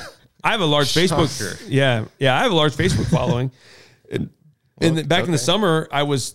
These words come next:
Speaker 1: I was doing videos that were, like, two hundred thousand vide-, like, views on these videos, and, um, and then all of a sudden it got, like, totally throttled back, and I think I was probably shadow banned.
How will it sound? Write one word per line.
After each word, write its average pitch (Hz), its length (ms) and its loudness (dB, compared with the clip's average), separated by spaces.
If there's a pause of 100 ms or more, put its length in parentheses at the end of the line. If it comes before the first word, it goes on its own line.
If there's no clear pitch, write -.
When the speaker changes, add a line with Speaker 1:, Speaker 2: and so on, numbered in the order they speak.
Speaker 1:
I 147 80 0
was 165 100 0
doing 135 180 -2
videos 143 340 -2
that 120 120 -2
were, 120 80 -8
like, 110 200 -4
two 143 120 2
hundred 127 160 4
thousand 120 300 0
vide-, 127 320 0
like, 117 180 4
views 117 480 4
on 117 140 -2
these 117 140 -2
videos, 120 600 0
and, 120 360 2
um, 110 600 0 (360)
and 120 200 0
then 120 140 2
all 120 100 4
of 123 60 0
a 113 40 -4
sudden 135 240 0
it - 20 -8
got, 113 200 -4
like, - 200 -6
totally 120 320 0
throttled 117 360 -2
back, 131 280 -2
and 113 60 -12
I 110 40 -12
think 123 260 -10
I 113 100 -4
was 104 100 -4
probably 113 260 -4
shadow 120 340 0
banned. - 360 -8